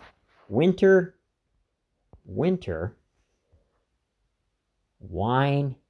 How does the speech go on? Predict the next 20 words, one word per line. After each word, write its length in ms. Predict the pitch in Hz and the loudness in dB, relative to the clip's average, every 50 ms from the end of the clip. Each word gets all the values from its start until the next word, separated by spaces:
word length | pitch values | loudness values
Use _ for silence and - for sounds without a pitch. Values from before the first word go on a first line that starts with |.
| _ _ _ _ _ _ _ _ _ | _ _ _ _ _ _ _ _ _
Under 300 | - 110 120 117 113 117 | -4 -2 0 2 2 2
the 120 | 104 95 85 | 2 0 0
Waves 800 | 80 82 92 104 113 120 120 123 127 120 120 123 - - - - _ _ _ _ _ _ _ _ _ _ _ _ _ _ | 0 0 2 4 4 6 4 4 2 0 -2 -6 -12 -16 -18 -20 _ _ _ _ _ _ _ _ _ _ _ _ _ _
Festival. 640 | 143 156 147 - - - 117 98 85 - - - - | -2 -2 -2 -2 -2 -2 -2 -4 -4 -8 -12 -14 -14
<laughs> 60 | - - - _ _ _ _ _ _ - | -16 -20 -20 _ _ _ _ _ _ -6
It 160 | - - - | -6 -2 2
was, 580 | - - - - - - 233 196 - - - - _ - - _ - - _ _ - - - 262 226 151 - _ | 4 4 4 4 4 2 0 0 0 -2 -6 -10 _ -20 -20 _ -20 -20 _ _ -20 -16 -10 -8 -8 -8 -4 _
it 180 | - 120 - - | 2 2 2 4
was 440 | 117 113 113 117 117 110 101 - - - | 4 4 6 6 6 4 2 -2 -6 -6
a 200 | 107 101 98 98 | -4 -2 0 0
wine 260 | 104 113 127 139 143 | 0 0 0 -2 -2
festival 640 | - - 135 135 - - - 135 139 151 156 - _ _ _ _ _ _ _ _ _ _ _ _ _ _ _ _ | -2 -2 -4 -4 -4 -6 -8 -8 -6 -8 -8 -10 _ _ _ _ _ _ _ _ _ _ _ _ _ _ _ _
down 200 | - 95 95 95 | -4 -2 0 0
at 100 | 92 90 | -2 -4
the 60 | - - | -6 -10
Steamtown 600 | - - - 170 175 175 170 170 165 160 151 147 | -10 -4 0 0 2 2 2 0 0 0 0 0
Mall 200 | 147 156 170 160 | 0 0 0 0
in 60 | - | -2
Scranton, 340 | - - - 127 - - 117 | -4 -4 -4 -4 -4 -4 -6
Pennsylvania, 640 | - 127 123 - 107 117 117 120 139 156 175 170 | -6 -8 -8 -4 -2 0 0 0 0 -2 -4 -6